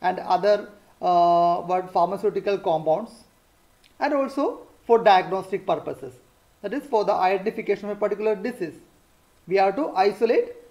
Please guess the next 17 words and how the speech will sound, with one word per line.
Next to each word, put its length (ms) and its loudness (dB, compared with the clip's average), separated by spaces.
a 60 -6
particular 380 2
organism. 440 -2
So 180 -4
the 120 -4
culture 360 0
method 420 -2
depends 540 0
on 360 -2
what 220 4
is 200 -2
our 420 2
requirement 640 0
or 140 -2
what 180 4
is 160 0
our, 340 2